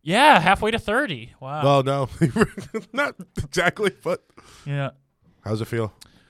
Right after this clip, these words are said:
Speaker 1: Um, you know, good.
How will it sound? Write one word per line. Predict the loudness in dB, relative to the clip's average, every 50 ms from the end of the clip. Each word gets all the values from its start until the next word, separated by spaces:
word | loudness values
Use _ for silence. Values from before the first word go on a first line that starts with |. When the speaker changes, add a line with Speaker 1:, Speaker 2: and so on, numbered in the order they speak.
| _ _ _ _ _ -4
Speaker 1:
Um, | -2 0 2 4 4 4 4 4 4 2 -2 -8 -14 -20 -20 _ _ _ -8
you | -6 -4 -2
know, | -2 -4 -4 -6 -8 _ _ _ _ _ _ _ _ _ _ _ _ _ _ -12
good. | -8 -6 -6 -4 -6 -8 -10